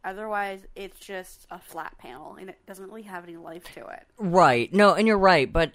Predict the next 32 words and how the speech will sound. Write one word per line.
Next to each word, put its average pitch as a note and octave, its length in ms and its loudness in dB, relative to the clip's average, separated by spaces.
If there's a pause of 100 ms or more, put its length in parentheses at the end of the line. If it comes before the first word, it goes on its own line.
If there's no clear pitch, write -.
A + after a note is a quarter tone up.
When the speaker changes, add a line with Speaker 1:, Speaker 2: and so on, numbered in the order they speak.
Speaker 2:
it's F3+ 220 -2
just, - 300 -2
it's G3 220 0
the G3 140 2
one F#3 360 2
scenes D#3+ 640 -4 (280)
with, D#3 420 2 (340)
first - 260 0
off, C3+ 160 2
Grace's C#3+ 640 -2
jacket. A#2 720 -2 (960)
Speaker 1:
Yeah. F#3 240 -14 (120)
Speaker 2:
If D3+ 140 -6
you E3+ 120 -2
notice F#3+ 380 0
that, C3 420 0 (100)
it G3 180 2
blend-, E3+ 680 0
it, F3 240 -2 (580)
it G#3+ 280 4
pops F3+ 460 4
more D3 400 2
than E3 160 -2
the C#3+ 80 0
faces C#3 580 -4
and D3+ 100 -4
the A#2+ 80 -2
backgrounds, D#3 640 -4 (120)
and D3 160 -2
that D#3+ 180 2
makes F#3 280 -2
it F3 120 -2